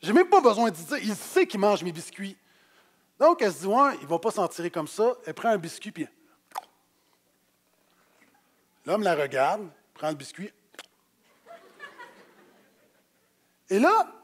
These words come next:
à chaque fois qu'elle prend un biscuit, il prend un biscuit. Puis là, elle se dit, « Non, non, il me nargue, là, c'est incroyable. »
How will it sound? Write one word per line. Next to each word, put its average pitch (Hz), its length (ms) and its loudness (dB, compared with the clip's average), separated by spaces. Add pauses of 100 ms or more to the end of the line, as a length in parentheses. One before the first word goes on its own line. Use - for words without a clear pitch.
(160)
à - 120 2
chaque - 320 -6
fois - 240 -2
qu'elle - 240 -6
prend - 200 -2
un 269 80 4
biscuit, 247 460 -6
il 165 120 -14
prend 226 280 -4
un 196 60 -4
biscuit. 131 520 -18 (1800)
Puis 208 100 -6
là, - 20 -2
elle 175 60 -2
se 135 80 -10
dit, « 135 60 -16
Non, 151 100 -4
non, 139 160 -8
il 123 120 -14
me 117 60 -16
nargue, 139 320 -10
là, 127 80 -16
c'est - 140 -18
incroyable. » 135 540 -14